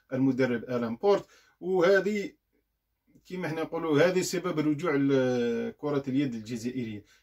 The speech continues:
كي تشوف مصر النيفو تاعها وين راه، وتشوف تونس رغم رجوع، كيما احنا نقولوا، تاخرت في الاونه الاخيره، لكن كي تشوف انا حنا بسته تاع لي كوب، وتشوف تونس بالتسعه، وتشوف مصر فين كذلك تفوقت علينا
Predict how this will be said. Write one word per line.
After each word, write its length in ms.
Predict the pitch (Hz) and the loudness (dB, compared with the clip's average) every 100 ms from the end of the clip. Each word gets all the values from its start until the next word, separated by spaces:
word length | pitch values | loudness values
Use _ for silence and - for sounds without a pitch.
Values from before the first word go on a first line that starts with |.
| _ | _
كي 120 | 165 | -10
تشوف 240 | 165 175 147 | -6 -4 0
مصر 340 | 160 - - _ 127 | 2 0 -4 _ -4
النيفو 340 | 139 147 147 | -2 0 0
تاعها 320 | 147 139 135 | 0 -4 2
وين 220 | 131 135 | 4 4
راه، 200 | 135 120 _ _ - | 2 -2 _ _ -6
وتشوف 360 | 139 143 156 135 | -6 -4 -8 -8
تونس 560 | - 170 135 - - - | -2 2 4 2 -10 -6
رغم 240 | 143 147 | -2 2
رجوع، 840 | 147 139 135 135 151 135 131 123 123 | 2 4 2 0 2 4 2 0 -4
كيما 200 | 131 135 | -6 -4
احنا 160 | 135 | -4
نقولوا، 520 | 135 135 131 127 123 113 _ _ - | -4 -4 -2 -2 -4 -8 _ _ -8
تاخرت 380 | - - 147 143 | -6 -2 -2 -2
في 40 | |
الاونه 400 | 139 143 143 139 | -6 -2 2 2
الاخيره، 520 | 131 139 139 151 - - _ - | 2 -4 -4 -4 -4 -8 _ -8
لكن 460 | 156 175 139 120 - _ _ | 0 2 2 0 -2 _ _
كي 140 | - 151 | -14 -8
تشوف 220 | 165 143 | -4 -2
انا 140 | 151 | 0
حنا 220 | 147 147 135 | 0 0 0
بسته 400 | - 139 - 139 | -2 -8 -4 -4
تاع 140 | 135 | 0
لي 180 | 131 127 | 0 -2
كوب، 260 | - 131 - | -2 -6 -6
وتشوف 360 | 123 147 135 | -10 -6 -4
تونس 560 | 135 131 123 139 123 - | -2 -2 -2 -2 -2 -4
بالتسعه، 500 | _ - 139 127 117 | _ -14 -8 -6 -4
وتشوف 300 | 120 123 139 | -6 -6 -4
مصر 260 | 139 135 135 | -2 -4 -6
فين 260 | 139 135 | -4 -4
كذلك 400 | 131 135 131 127 | -4 -4 -4 -6
تفوقت 420 | - 139 135 131 | -8 -10 -10 -10
علينا 420 | 135 143 143 117 | -6 -2 -2 -2